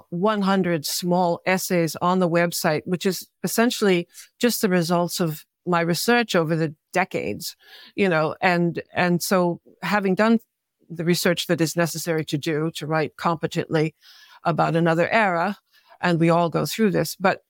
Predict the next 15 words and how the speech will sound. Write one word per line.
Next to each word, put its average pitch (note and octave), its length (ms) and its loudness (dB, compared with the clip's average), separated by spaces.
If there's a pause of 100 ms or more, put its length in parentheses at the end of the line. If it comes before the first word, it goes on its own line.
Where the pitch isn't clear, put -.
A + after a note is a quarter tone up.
(160)
I, G#3 280 0 (300)
I A3 140 2
wrote A3 300 2
it G#3 160 0
up G3+ 260 0 (200)
in G3+ 140 4
a F#3+ 80 4
way F3+ 220 4
that F3+ 160 0
would E3+ 140 0
be F3+ 120 0
digestible F3+ 760 0
and E3 120 2
interesting E3 760 0 (100)
for, E3+ 260 0